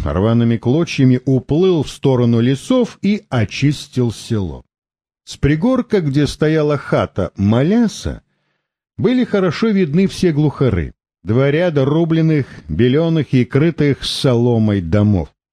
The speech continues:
образовавших длинную улицу, которая полого спускалась к гончарному заводику или просто гончарне, большому,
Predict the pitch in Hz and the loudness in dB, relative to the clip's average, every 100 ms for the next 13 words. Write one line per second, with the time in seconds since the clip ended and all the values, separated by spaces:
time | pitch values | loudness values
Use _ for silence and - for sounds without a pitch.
0 | _ 107 98 101 120 139 151 - 127 101 | _ -4 -2 0 0 0 -2 0 -2 -2
1 | - 82 143 131 110 101 95 85 - 196 | -4 0 2 2 2 0 0 -2 0 2
2 | 185 - - 160 - _ - 208 277 220 | 0 -2 -2 -2 -4 _ -6 -2 0 0
3 | 147 - 87 101 180 147 131 - 85 - | 0 -2 -2 0 0 0 -4 -4 -8 -6
4 | - 139 143 98 78 92 90 - 151 139 | -2 -2 -2 -4 -2 0 0 0 -2 0
5 | 131 127 92 120 127 123 110 69 73 - | 0 0 0 0 2 2 0 -2 -10 -10
6 | - _ _ _ 214 233 170 104 143 - | -18 _ _ _ 0 2 0 0 0 -2
7 | - 104 80 127 131 - - 92 76 71 | -6 -4 2 2 2 0 0 0 -2 -6
8 | 65 64 - _ _ _ _ 82 92 107 | -6 -8 -10 _ _ _ _ -6 -2 0
9 | 87 - 151 196 180 175 | -2 -2 0 2 2 0